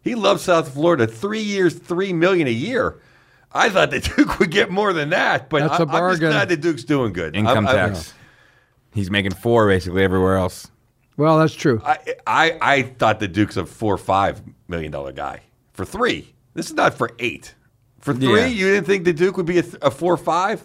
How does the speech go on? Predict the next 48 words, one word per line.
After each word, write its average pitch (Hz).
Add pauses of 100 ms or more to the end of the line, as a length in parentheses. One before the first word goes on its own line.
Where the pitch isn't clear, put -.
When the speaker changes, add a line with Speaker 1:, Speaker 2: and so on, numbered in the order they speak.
(120)
Speaker 3:
I 185
thought 202
so, 185
but 151
you 143
got, 135
I, 139
again, 135
I 127
always 123
look 127
at 110
Florida 113
prices 107
and 98
remember, 101
like, 92
Stamkos 123
would 117
have 98
left 120
until 92
his 92
agent 92
said, 92
"Look 110
at 135
what 110
you, 101
look 113
at 147
the 143
taxes 87
in 87
Toronto 80
compared 85
to 80
Tampa." -
Speaker 2:
Yeah, 135
good 151
Speaker 3:
And 123
Speaker 2:
point. 160
Speaker 1:
I 415
don't 392
Speaker 3:
and 170
Speaker 1:
think 220
eight 156
is 131